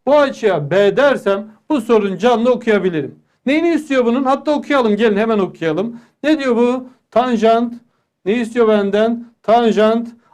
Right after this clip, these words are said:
A artı B. Tanjant A artı B. Neydi, neydi? Hocam artık anladık ya. Tanjant A artı tanjant B bölü bir eksi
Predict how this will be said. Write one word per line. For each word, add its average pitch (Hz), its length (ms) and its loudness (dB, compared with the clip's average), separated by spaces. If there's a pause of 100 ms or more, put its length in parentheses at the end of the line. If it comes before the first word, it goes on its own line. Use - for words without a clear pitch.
(140)
A 240 380 2
artı 190 300 -4
B. 226 360 0 (400)
Tanjant 226 520 0
A 233 220 4
artı 220 300 0
B. 175 240 0
Neydi, 233 480 0
neydi? 233 440 -2
Hocam 214 400 -2
artık 233 340 -2
anladık 202 480 0
ya. 151 220 -6
Tanjant 226 560 0
A 247 300 2
artı 147 420 -4
tanjant 220 520 -2
B 247 200 4
bölü 202 240 -2
bir 254 100 -4
eksi 226 520 -2